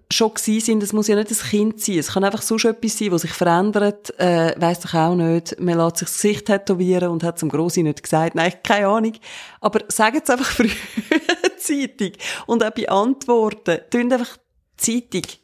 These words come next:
zurückschreiben, sonst, äh, sonst wird das einfach nur schlimm, es wird immer schlimmer und ich habe jetzt einfach,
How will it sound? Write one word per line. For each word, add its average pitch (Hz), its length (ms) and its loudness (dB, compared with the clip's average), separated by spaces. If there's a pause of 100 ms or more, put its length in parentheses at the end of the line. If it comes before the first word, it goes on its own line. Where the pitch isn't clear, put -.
(120)
zurückschreiben, 220 800 -4
sonst, - 380 -4 (220)
äh, 120 580 -4 (420)
sonst - 320 0
wird 240 240 0
das - 360 -2
einfach 240 540 0
nur 233 300 2
schlimm, 220 480 2
es 175 160 -2
wird 214 180 -2
immer 226 520 2
schlimmer 226 500 0
und 196 140 0
ich 202 100 -2
habe 208 140 0
jetzt 202 140 -4
einfach, 214 240 -2